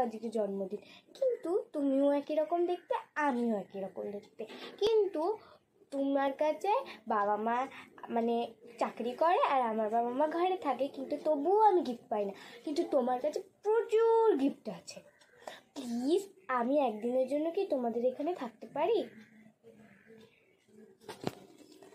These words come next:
ও, সেটা নিশ্চয়ই সম্ভব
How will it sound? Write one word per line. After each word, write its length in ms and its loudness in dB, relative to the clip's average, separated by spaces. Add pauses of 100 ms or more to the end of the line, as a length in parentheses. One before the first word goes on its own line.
(960)
ও, 20 10 (600)
সেটা 280 2 (120)
নিশ্চয়ই 380 0 (100)
সম্ভব 400 2